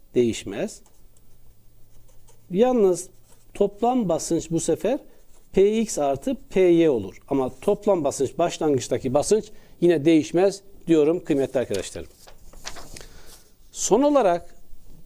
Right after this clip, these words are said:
elastik balonlar var kıymetli arkadaşlarım. Elastik balonlarda da,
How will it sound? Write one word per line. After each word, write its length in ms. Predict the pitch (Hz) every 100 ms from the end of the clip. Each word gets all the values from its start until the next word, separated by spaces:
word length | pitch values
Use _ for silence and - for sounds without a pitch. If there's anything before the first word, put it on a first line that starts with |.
| - - - _ - - -
elastik 480 | 196 233 214 - -
balonlar 420 | 208 214 220 220
var 180 | 175 -
kıymetli 380 | 139 135 -
arkadaşlarım. 640 | 123 - 120 - 135 214 262 - - - -
Elastik 520 | 160 220 214 285 -
balonlarda 720 | 233 226 233 233 233 220 220
da, 220 | 156 214